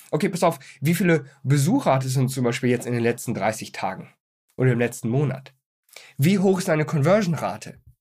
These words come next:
Wie hoch ist deine Klickrate mit deinen Werbeanzeigen? Wie hoch ist dein durchschnittlicher Bestellwert? Wie hoch ist so ungefähr dein, äh, Customer Lifetime Value? Wie hoch ist die Rate an wiederkehrenden Kunden?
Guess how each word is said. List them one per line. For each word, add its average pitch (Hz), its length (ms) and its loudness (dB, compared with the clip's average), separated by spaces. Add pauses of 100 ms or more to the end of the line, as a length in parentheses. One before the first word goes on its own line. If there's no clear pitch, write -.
(400)
Wie 170 160 4
hoch 180 200 2
ist 180 140 -2
deine 139 220 0
Klickrate 139 680 0
mit 127 140 0
deinen 123 200 0
Werbeanzeigen? - 840 -4 (600)
Wie 180 180 4
hoch 180 180 2
ist 175 140 -2
dein 151 120 2
durchschnittlicher 139 500 0
Bestellwert? 135 760 -4 (600)
Wie 175 240 4
hoch 190 220 2
ist - 140 -2
so 151 400 0
ungefähr 175 800 2 (360)
dein, 139 480 2
äh, 131 260 2
Customer 165 380 0
Lifetime 143 480 -2
Value? 92 380 -10 (960)
Wie 165 200 2
hoch 175 200 0
ist 175 140 -4
die 156 240 0 (100)
Rate 151 440 0
an 139 160 0
wiederkehrenden 143 640 0
Kunden? 175 520 -4